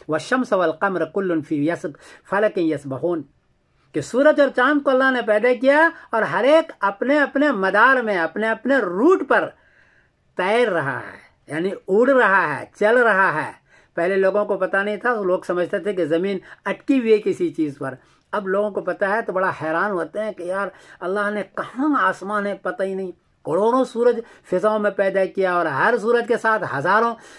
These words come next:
मील का फासला है, करोड़ों मील का फासला है, उसमें फिर रोशनी है, उसके सैयारे हैं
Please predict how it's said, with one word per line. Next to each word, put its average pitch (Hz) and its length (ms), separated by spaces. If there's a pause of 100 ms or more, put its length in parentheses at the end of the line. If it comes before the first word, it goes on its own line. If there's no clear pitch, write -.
(600)
मील 185 300
का 220 160
फासला 202 480
है, 190 360
करोड़ों 254 380
मील 220 200
का 208 160
फासला 185 400
है, 160 200
उसमें 147 260
फिर 156 160
रोशनी 196 400
है, 180 160
उसके 151 220
सैयारे 170 460
हैं 180 240